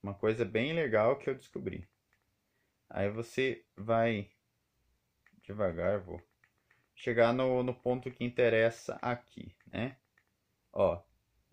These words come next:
ali você já viu T N T. Daqui a pouco já começa os mais conhecidos. Tem que ir bem lá embaixo, que daí vai aparecer os,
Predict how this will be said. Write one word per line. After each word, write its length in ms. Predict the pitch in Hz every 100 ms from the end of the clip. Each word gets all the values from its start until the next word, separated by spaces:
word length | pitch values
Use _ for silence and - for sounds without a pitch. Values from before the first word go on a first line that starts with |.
| -
ali 200 | 104 127
você 180 | - 139
já 120 | 147
viu 280 | 123 92 85
T 100 | 117
N 200 | 135 165
T. 500 | - 95 92 117 170 _ _ _ _ _ _ _ _ _ _ _ _ _
Daqui 120 | 104
a 40 |
pouco 240 | 107 107 110
já 160 | 107
começa 580 | - 107 104 110 - - -
os 360 | 90 101 95
mais 220 | 107 107
conhecidos. 640 | - 113 - 95 78 - _ _ _ _ _ _ _ _ _ _ _ _ _ _ _ _ _ _
Tem 280 | 101 101 110
que 360 | 117 156 156 151
ir 60 |
bem 260 | 117 123 147
lá 100 | 175
embaixo, 560 | 180 123 90 92 -
que 80 | 98
daí 260 | 90 92 104 104
vai 260 | 110 107 110
aparecer 580 | - 117 120 - 110
os, 560 | 113 120 123 123 -